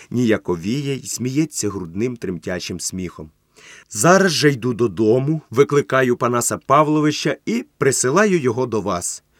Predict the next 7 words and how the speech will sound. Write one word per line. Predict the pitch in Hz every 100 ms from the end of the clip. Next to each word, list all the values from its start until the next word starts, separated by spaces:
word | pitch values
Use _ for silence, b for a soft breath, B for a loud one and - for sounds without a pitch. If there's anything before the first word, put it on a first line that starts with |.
| -
Ні-ні, | 165 185 165 170 -
ніяких | 127 151 143 117 147 170 190 -
суперечок. | 170 - 107 104 95 101 - _ _
Край. | 131 131 107 95 _ b b b
Ну, | 139 214 - _ 101
до | 104
швидкого, | - 92 92 - 135 156 110 82